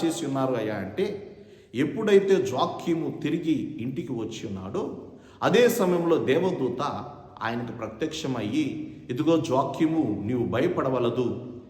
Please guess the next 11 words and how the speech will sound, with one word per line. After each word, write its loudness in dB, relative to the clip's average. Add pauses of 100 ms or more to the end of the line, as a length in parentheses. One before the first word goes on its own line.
(140)
నీవు -4
అనుకున్నటువంటి 0
రీతిగా 0 (280)
నీ -2
యొక్క -2
భార్య 2
యొక్క 0
గర్భము -2
ఫలించబోచున్నది, -2 (160)
నువ్వు -4
లెమ్ము" 6